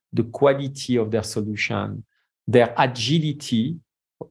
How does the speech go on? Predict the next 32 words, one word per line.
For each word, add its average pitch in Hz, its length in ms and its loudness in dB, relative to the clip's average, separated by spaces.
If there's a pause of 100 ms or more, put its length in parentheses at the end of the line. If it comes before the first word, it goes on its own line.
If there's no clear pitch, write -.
okay, - 400 -4
in 117 180 4
a 110 140 4
very 123 320 2
competitive 117 560 -4
market. 110 640 2
And 110 220 0
I, 104 460 2
you 123 120 -4
know, 110 240 -2 (420)
I 110 140 6
would, 110 340 2 (160)
uh, - 120 -4 (120)
pay 113 120 4
tribute 113 500 -2
to 113 160 2
Rob 110 240 2
for 104 240 -2
the, 104 260 -4
the 117 100 -4
job 110 280 2
that 110 120 0
he's 107 180 -6
done 107 260 0
with 107 100 -4
his 104 180 -8
team. 104 380 0 (320)
And 135 160 6
also 156 420 4
the 127 160 2
client 135 420 -2
centricity, 127 960 -4